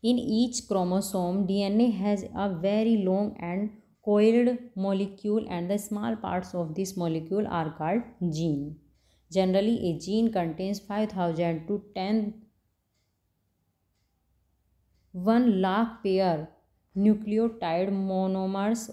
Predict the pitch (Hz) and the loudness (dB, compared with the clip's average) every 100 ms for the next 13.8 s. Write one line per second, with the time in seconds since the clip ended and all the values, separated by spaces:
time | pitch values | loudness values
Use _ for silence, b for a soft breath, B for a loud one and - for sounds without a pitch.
0 | 185 214 - 185 185 165 170 214 185 156 | -2 -2 0 2 4 2 2 2 2 2
1 | 147 - 143 151 - - _ _ _ _ | -2 -6 -10 -10 -14 -20 _ _ _ _
2 | _ _ _ _ _ _ _ _ _ _ | _ _ _ _ _ _ _ _ _ _
3 | _ _ _ _ _ 190 196 220 226 196 | _ _ _ _ _ -8 0 0 2 4
4 | 202 202 190 190 190 185 185 180 185 180 | 4 4 2 0 0 2 2 2 2 2
5 | 175 165 156 156 147 - 165 165 190 180 | 0 0 -2 -6 -8 -8 -8 0 0 0
6 | 160 170 160 156 151 143 143 147 - _ | 0 0 0 -2 -4 -4 -8 -12 -18 _
7 | _ _ _ _ _ _ _ _ _ _ | _ _ _ _ _ _ _ _ _ _
8 | _ _ _ _ _ _ _ _ _ _ | _ _ _ _ _ _ _ _ _ _
9 | _ _ _ _ _ _ _ - 196 226 | _ _ _ _ _ _ _ -20 -10 -10
10 | 226 - _ _ _ _ _ _ 196 208 | -10 -16 _ _ _ _ _ _ 0 0
11 | 208 - 202 190 208 233 - _ _ _ | 0 -2 0 0 0 -4 -10 _ _ _
12 | _ _ _ _ 214 226 220 220 220 247 | _ _ _ _ 0 4 4 4 2 0
13 | 240 - 254 247 202 185 220 | 0 -2 -6 -6 -6 -4 0